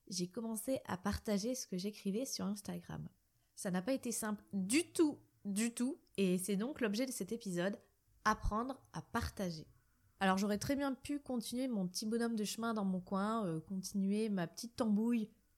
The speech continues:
et essayer de finaliser un manuscrit en prenant soin de bien mettre mes mots à l'abri des regards indiscrets, ces mots, euh, d'autrices anonymes et non publiées, ces mots qui donc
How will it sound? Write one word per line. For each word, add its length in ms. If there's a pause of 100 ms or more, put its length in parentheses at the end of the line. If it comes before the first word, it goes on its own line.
(120)
et 120
essayer 360
de 120
finaliser 680
un 80
manuscrit 640
en 80
prenant 240
soin 340
de 320
bien 260
mettre 360
mes 160
mots 320
à 120
l'abri 400
des 120
regards 340
indiscrets, 640
ces 240
mots, 520
euh, 340 (100)
d'autrices 720
anonymes 540
et 80
non 160
publiées, 600 (360)
ces 220
mots 200
qui 200
donc 400